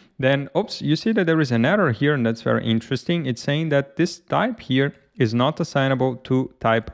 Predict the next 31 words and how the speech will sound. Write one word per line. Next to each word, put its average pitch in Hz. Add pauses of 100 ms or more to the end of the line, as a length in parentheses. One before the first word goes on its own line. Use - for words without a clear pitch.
never. 101
This -
was, 127
this 135
is 135
happening 135
on 120
the 117
app 139
dot 127
T 123
S 113
X 165
file, 131 (480)
and 131
that's 123
interesting, 131 (320)
um, 117 (160)
that 117
the, 120
apparently 151
the 123
type 123
never 120
here 120
is 110
not 113
compatible 110
to -
this 123
type. 120